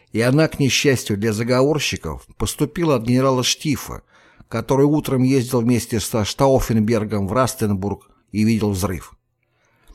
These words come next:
Он подтвердил, что Гитлер остался жив,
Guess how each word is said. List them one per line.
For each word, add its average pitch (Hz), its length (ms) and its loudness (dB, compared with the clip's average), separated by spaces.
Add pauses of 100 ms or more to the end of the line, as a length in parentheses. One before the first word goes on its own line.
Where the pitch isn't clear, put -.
(120)
Он 117 200 0
подтвердил, 180 640 2
что - 240 -2
Гитлер 110 340 -2
остался 117 520 0
жив, 123 400 -6